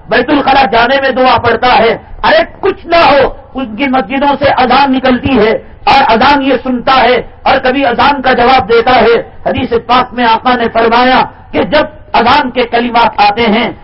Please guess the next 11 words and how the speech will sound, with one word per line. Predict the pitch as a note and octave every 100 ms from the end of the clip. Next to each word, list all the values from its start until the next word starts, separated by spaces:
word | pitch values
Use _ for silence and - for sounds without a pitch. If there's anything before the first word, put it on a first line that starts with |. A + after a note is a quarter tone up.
| -
تو | B3 A3+
شیطان | B3 B3 B3 C4 D4 A#3+ G3
ری | E4 F#4
خارج | C#4 D4 C#4 -
کرتا | B3 A3+ A#3+ G#3
ہوا | A#3 A#3 - - -
وہ | B3+
دوڑ | - C#4 F4 D#4+
کر | - C4
جاتا | B3 G#3 A4+ A#3+ G#3+
ہے۔ | A3